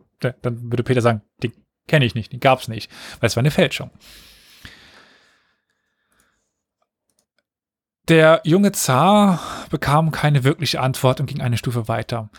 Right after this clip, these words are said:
Und er rief die Sophia-treuen Strelitzen-Kommandanten zu sich. Er sagte, "Ich bin euer Zar, kommt zu mir." Als diese dann noch tatsächlich kamen, erzählte er alles, was er wusste. Also, der Kommandant. Er ahnte nämlich, dass Peter sich durchsetzen würde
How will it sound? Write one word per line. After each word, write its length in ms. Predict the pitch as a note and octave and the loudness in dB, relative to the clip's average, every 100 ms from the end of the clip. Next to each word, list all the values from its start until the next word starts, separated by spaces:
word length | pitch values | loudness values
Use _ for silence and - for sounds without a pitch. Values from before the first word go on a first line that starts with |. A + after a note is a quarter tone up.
| - | -10
Und 120 | - B2 | 0 2
er 100 | A#2+ | 4
rief 240 | F3 - | 2 2
die 80 | D3+ | 0
Sophia-treuen 720 | A#2+ - E3 D#3 C#3 C#3 C#3+ | 0 0 0 0 2 2 2
Strelitzen-Kommandanten 1040 | - C3+ B2 - B2+ A2 G#2+ G2+ - - | -2 -2 -2 -2 -6 -4 -4 -4 -8 -16
zu 160 | A#2 B2+ | -12 -10
sich. 320 | A2 - - - | -10 -12 -16 -8
Er 80 | B2+ | 0
sagte, 260 | D#3 - | 0 0
"Ich 160 | E3+ - | -6 -2
bin 80 | D#3 | 0
euer 200 | C#3 B2+ | 2 2
Zar, 340 | E3+ G3+ F3+ | 2 0 -4
kommt 240 | - C#3+ - | -6 -4 -4
zu 140 | C3 | -4
mir." 260 | A#2 G2+ F#2+ _ _ _ _ _ _ _ _ _ _ _ _ _ _ - | -4 -4 -8 _ _ _ _ _ _ _ _ _ _ _ _ _ _ -2
Als 160 | D3+ | 0
diese 200 | G3 E3+ | 0 2
dann 80 | F3 | 2
noch 120 | C#3+ | 2
tatsächlich 520 | - C#3+ D3 - B2+ | -2 -4 -4 -4 -10
kamen, 440 | - - G3 E3+ C#3 | -4 2 4 4 0
erzählte 400 | - - C3 - | -4 -2 -2 -2
er 80 | B2+ | -4
alles, 180 | D#3 | -4
was 80 | D#3 | -8
er 300 | - E3 D3 | -8 -6 2
wusste. 440 | F#3 - - G2 G2 _ _ _ | 4 2 0 -6 -10 _ _ _
Also, 240 | D3 B2 G2+ _ _ _ _ _ _ _ _ - | -2 -2 -4 _ _ _ _ _ _ _ _ -4
der 160 | A#2 A2 | -2 -2
Kommandant. 560 | - A#2 A2+ A2 G#2 _ _ _ _ _ _ _ _ | -4 -2 0 -2 -4 _ _ _ _ _ _ _ _
Er 120 | D#3 C#3+ | -4 2
ahnte 220 | F3+ F#3+ | 2 2
nämlich, 220 | G3 F3 | 0 0
dass 140 | D3+ | -2
Peter 200 | - E3+ | 0 0
sich 140 | C#3 C#3 | 0 0
durchsetzen 540 | G#3 F#3 - - G#2 | 0 0 -2 -4 -4
würde 320 | G#2 G#2 C#3+ | -2 -2 -4